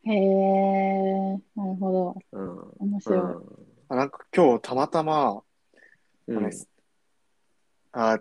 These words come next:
Speaker 3: The Great British School Swapっていう、あの、番組見てて、
Speaker 2: うん。
Speaker 3: あの、
Speaker 2: うんうん。
Speaker 3: エマ知ってるかわかんないけど、なんか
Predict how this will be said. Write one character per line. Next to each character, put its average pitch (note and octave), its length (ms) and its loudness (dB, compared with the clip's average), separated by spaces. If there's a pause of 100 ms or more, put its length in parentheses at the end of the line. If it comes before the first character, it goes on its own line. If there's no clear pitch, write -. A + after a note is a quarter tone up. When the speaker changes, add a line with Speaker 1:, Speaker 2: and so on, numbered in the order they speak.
Speaker 3:
The C3 200 4 (520)
Great C3 640 2
British C3+ 560 -2
School B2+ 380 -4
Swap G#2 300 -6
っ - 20 -20 (240)
て A2 80 -8
い G#2 400 -4
う、 G2 80 -16 (680)
あ A2+ 80 -10
の、 G#2 280 -8
番 A#2 260 -2
組 A#2 160 -2
見 A2+ 160 -4
て A2+ 100 -4
て、 G#2 360 -4 (240)
Speaker 2:
う - 40 -14
ん。 - 40 -16 (440)
Speaker 3:
あ - 140 -4
の、 B2 120 -2
Speaker 2:
う G#2 120 -4
ん - 80 -4
う - 60 -8
ん。 - 40 -20 (640)
Speaker 3:
エ F#3 100 6
マ D#3+ 120 2
知 - 120 -8
っ - 40 -20
て C#3 100 0
る C3 80 0
か A#2+ 100 -4
わ A2+ 80 -2
か A#2 100 -8
ん A#2 60 -8
な A2 100 -6
い G#2 40 -12
け A2+ 80 -12
ど、 G#2+ 140 -6
な A2+ 100 -8
ん - 20 -18
か A2 160 -12